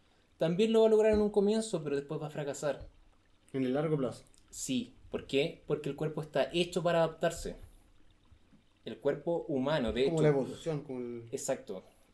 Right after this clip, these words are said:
Speaker 1: El cuerpo humano en una nueva minuta se demora solamente dos semanas en adaptar una nueva minuta. O sea, un nuevo régimen alimenticio al cuerpo le demora dos semanas.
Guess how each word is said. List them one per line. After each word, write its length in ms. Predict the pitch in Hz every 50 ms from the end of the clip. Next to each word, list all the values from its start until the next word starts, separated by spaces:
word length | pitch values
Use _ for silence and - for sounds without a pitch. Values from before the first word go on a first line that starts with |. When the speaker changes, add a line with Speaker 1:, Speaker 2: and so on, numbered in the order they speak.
| _ _ -
Speaker 1:
El 140 | 143 127 120
cuerpo 260 | - 165 170 - 196
humano 280 | 185 185 185 175 139 131
en 80 | 123
una 160 | 127 143 151
nueva 300 | 147 139 139 165 185 196
minuta 500 | 196 196 196 208 208 190 160 139 156 165
se 160 | - - - 147
demora 280 | 143 147 156 165 165
solamente 560 | 160 - 175 170 170 170 180 170 170 - 165
dos 280 | 151 147 160 185 190 185
semanas 560 | - - 196 175 160 147 151 160 175 180 180 170
en 100 | 160 -
adaptar 440 | 139 139 135 - - - 156 160
una 140 | 165 160 143
nueva 240 | 131 131 143 151 151
minuta. 400 | 147 143 151 160 143 113 95 - - - - _ _ _ _ _ _ _ _ _ _ _
O 40 | -
sea, 140 | - 135 139
un 140 | 143 139 135
nuevo 220 | 143 151 160 160
régimen 340 | - - - - 190 175 170
alimenticio 520 | 160 151 147 135 131 127 - 185 180 - 185
al 60 | 165
cuerpo 220 | - 180 175 -
le 60 | 180 170
demora 280 | 165 165 165 175 170 165
dos 140 | 180 180
semanas. 460 | - - 160 131 110 92 92 - -